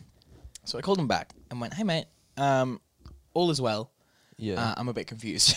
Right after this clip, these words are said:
Speaker 1: <laughs>
Speaker 2: Yeah.
Speaker 1: Anyway, apparently, the sample that I had sent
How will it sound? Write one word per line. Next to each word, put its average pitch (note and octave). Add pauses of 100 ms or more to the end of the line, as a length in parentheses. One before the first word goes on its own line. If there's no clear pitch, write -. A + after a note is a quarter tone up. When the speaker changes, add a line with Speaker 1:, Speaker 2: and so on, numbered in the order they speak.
(120)
Speaker 1:
<laughs> -
Speaker 2:
Yeah. G#2+ (340)
Speaker 1:
Anyway, A#2 (1300)
apparently, C#3+ (760)
the B2 (540)
sample D3 (500)
that - (540)
I G#2+
had G#2+
sent F2